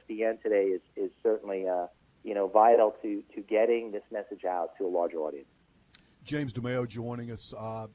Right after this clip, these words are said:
Speaker 2: are the, James, are there behavioral things that we could notice or characteristics or traits maybe of somebody, a, a bad guy? Are, are there ticks out there? Are there tells, if you will, to use maybe a poker term,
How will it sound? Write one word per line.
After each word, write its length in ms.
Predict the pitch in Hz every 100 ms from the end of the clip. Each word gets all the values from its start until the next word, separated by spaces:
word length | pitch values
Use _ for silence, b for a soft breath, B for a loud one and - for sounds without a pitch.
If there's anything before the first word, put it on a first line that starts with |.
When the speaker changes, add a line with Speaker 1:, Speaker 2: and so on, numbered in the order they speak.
| _ -
Speaker 2:
are 240 | - 190
the, 100 | 175
James, 360 | 151 285 311 220
are 60 |
there 120 | 160
behavioral 1000 | 120 107 - - 180 208 214 208 185 147 - b b b b b -
things 220 | 190 170
that 80 | 165
we 120 | 156
could 220 | - 113
notice 480 | 110 139 160 160 -
or 80 | 117
characteristics 840 | - 151 160 170 143 147 151 139
or 60 | 113
traits 500 | - 139 139 147 -
maybe 440 | 143 147 143 139
of 160 | 117 110
somebody, 640 | - 131 131 131 131 120 b b
a, 220 | 127 135
a 40 | 131 -
bad 320 | 123 143 135
guy? 360 | 147 147 156 151
Are, 140 | 135 135
are 140 | 135
there 100 | 120
ticks 460 | - - 190 185 180
out 160 | 160
there? 120 | 170 151
Are 40 |
there 140 | 123 113
tells, 500 | - 147 147 156 139
if 120 | 139
you 80 | 135
will, 340 | 147 151 143 b b
to 100 | -
use 220 | 123 131 127
maybe 260 | 135 123
a 60 | 110
poker 360 | - 143 151
term, 400 | 139 151 151 151